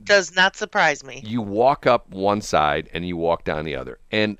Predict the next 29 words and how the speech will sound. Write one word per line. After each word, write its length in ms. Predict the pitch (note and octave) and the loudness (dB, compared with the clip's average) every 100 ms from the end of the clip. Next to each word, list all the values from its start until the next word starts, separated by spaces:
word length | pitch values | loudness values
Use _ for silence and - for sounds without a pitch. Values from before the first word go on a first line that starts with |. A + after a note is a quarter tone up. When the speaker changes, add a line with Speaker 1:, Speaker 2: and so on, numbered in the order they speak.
| - | -14
Speaker 2:
there 260 | F2 A2 B2 | -4 -2 -2
are 80 | A2 | -4
people 500 | - D3+ - - - - | -4 -6 -6 -16 -18 -14
left 380 | F#2 A#2 C#3+ - | 0 2 2 -2
and 120 | F#2 | -4
right 320 | F2 G#2 C2 - | -2 -2 -4 -12
who 140 | - F#2 | -6 -2
are, 80 | |
like, 280 | D#2+ D#2 - - | -2 -4 -6 -8
on 180 | F2 E2 | -6 -6
the 60 | C2+ | -10
top 420 | - G2 F#2+ - | -4 -2 -2 -6
step 440 | - G2 E2+ - | -6 0 0 0
or 80 | E2 | -8
the 80 | D2+ | -8
second 280 | - F2 E2 | -6 -6 -6
to 60 | |
top 240 | - D#2 - | -6 -6 -6
step 280 | - D2+ - - _ _ | -6 -8 -8 -20 _ _
who 100 | - | -12
just 240 | G#2 G#2 F2 | -6 -6 -4
lose 300 | F#2+ A#2 F2+ | -4 -4 -6
it 100 | - | -10
and 180 | E2 D#2+ | -10 -10
come 300 | - A2+ C3 | -8 -6 -4
down 300 | F#2 F2 F2+ | -2 -2 -4
on 160 | - C#2 | -8 -12
their 200 | B1+ B1 | -12 -14
heads. 580 | - B2+ C3 B2+ A2+ | -8 -2 0 -2 -4